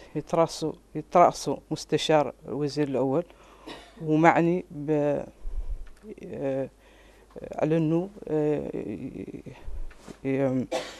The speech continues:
يراجع والله يد-، يعطي رأيه بجميع المسائل اللي تخص الأشخاص ذوي الإعاقة، ياك على أنه ي-، يعود.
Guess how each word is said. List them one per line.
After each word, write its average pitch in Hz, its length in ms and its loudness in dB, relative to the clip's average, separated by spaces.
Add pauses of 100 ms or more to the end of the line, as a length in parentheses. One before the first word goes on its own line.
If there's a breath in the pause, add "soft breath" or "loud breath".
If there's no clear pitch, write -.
(240 loud breath)
يراجع 180 640 10
والله 156 540 4
يد-، 165 360 -2
يعطي 160 640 4
رأيه 170 420 8 (420 soft breath)
بجميع 165 520 2
المسائل 156 760 4
اللي 160 380 2
تخص - 520 0 (420 soft breath)
الأشخاص 165 520 2
ذوي 151 140 4
الإعاقة، 143 560 0 (340 soft breath)
ياك 156 300 2
على 147 200 4
أنه 147 300 -4 (500 soft breath)
ي-، 139 400 -2 (720)
يعود. 156 380 0